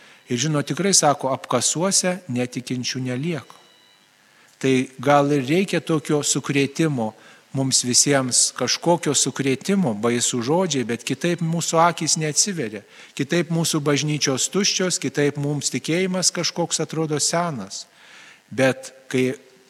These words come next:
n-, pakvimpa, kaip sako, parako, kai yra sunku, tada žmonės gręžiasi ir sako, „Gelbėk, padėk, pasigailėk.“ Va taip yra. Ir gal nereikia mokėti tokios didelės kainos, o atsiversti,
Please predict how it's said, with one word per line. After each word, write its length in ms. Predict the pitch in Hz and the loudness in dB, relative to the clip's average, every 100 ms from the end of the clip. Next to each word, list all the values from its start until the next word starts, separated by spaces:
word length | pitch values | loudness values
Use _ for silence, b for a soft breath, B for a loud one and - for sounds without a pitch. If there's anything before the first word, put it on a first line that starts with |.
| _ | _
n-, 180 | 127 135 - - 135 | -6 -6 -8 -4 -2
pakvimpa, 640 | 123 127 156 156 139 123 | 0 0 0 0 -2 -2
kaip 180 | 120 - | -2 0
sako, 340 | 131 123 113 | 2 2 -2
parako, 600 | - 170 202 160 - 107 107 B B B | 0 2 4 0 -4 -8 -8 B B B
kai 360 | 135 135 131 131 - | 0 2 2 -2 -4
yra 220 | 123 143 135 | -2 0 0
sunku, 520 | - 117 110 - 226 | 0 -2 -4 -4 -4
tada 240 | 147 127 127 | -4 -4 -4
žmonės 640 | 131 135 147 139 - - - | -4 -4 -2 -2 -2 -4 -4
gręžiasi 680 | 117 147 196 147 117 - 117 | -2 0 0 0 -4 -4 -4
ir 40 | |
sako, 380 | - 131 123 110 | -2 -2 -4 -6
„Gelbėk, 600 | 107 139 180 180 180 170 - | 2 4 4 2 -4 -6 -4
padėk, 460 | 120 120 151 - | -2 0 0 -2
pasigailėk.“ 720 | 135 - 131 131 120 101 95 - - _ b b b b b | -2 -2 0 -2 -4 -6 -14 -18 -20 _ b b b b b
Va 100 | 120 | -8
taip 380 | 123 185 190 - | -4 -2 -2 -2
yra. 200 | 117 113 120 | -4 -4 -6
Ir 160 | 117 107 - - | -8 -10 -10 0
gal 220 | 139 139 | 2 2
nereikia 460 | 135 139 202 170 | 0 0 0 0
mokėti 480 | 143 123 - 139 127 | -2 -4 -2 -4 -4
tokios 380 | - 113 123 117 | -6 -4 -4 -4
didelės 480 | 107 113 120 117 - | -4 -4 -2 -2 0
kainos, 580 | 120 120 113 110 101 - | 2 2 2 -6 -8 -8
o 140 | 131 - | -8 -4
atsiversti, 960 | 135 - - 117 165 202 - - - | 0 4 4 4 4 4 2 0 -2